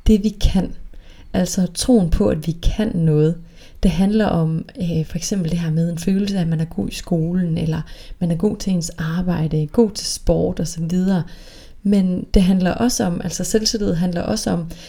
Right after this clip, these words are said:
det her med, at man ved, at man er en god ven, eller en god mor, eller man ved, at man er en person, der altid hjælper andre, eller redder andre. Øhm, det handler altså om det, vi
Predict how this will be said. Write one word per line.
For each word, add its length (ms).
det 80
her 140
med, 220
at 100
man 280
ved, 180
at 120
man 160
er 40
en 100
god 240
ven, 260
eller 180
en 120
god 260
mor, 380
eller 360
man 180
ved, 100
at 60
man 120
er 40
en 60
person, 380
der 80
altid 320
hjælper 720
andre, 300
eller 200
redder 280
andre. 400
Øhm, 520
det 80
handler 340
altså 320
om 420
det, 140
vi 120